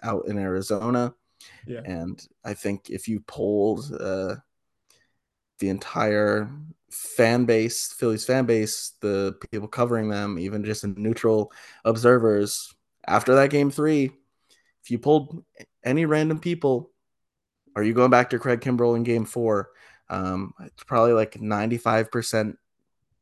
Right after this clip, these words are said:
Speaker 1: no in the polls, and, uh, that five percent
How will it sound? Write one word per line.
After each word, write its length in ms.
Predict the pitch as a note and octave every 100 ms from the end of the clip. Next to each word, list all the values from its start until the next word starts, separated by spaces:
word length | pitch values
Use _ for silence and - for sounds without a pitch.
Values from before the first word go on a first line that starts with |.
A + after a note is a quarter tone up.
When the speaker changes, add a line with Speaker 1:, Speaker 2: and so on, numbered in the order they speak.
| -
Speaker 1:
no 500 | B2+ A2 G#2 B2 C#3+
in 140 | C#3+ B2+
the 80 |
polls, 560 | A#2+ A2+ A2+ D3 F#3+ -
and, 380 | A2+ A2 A2+ A2+
uh, 280 | A2+ A2+ A2 _ _ _ _ _ _ _ _ _ _ _ _ _
that 180 | A2+ G2+
five 280 | - G#2+ A2
percent 500 | A2 - A#2 A#2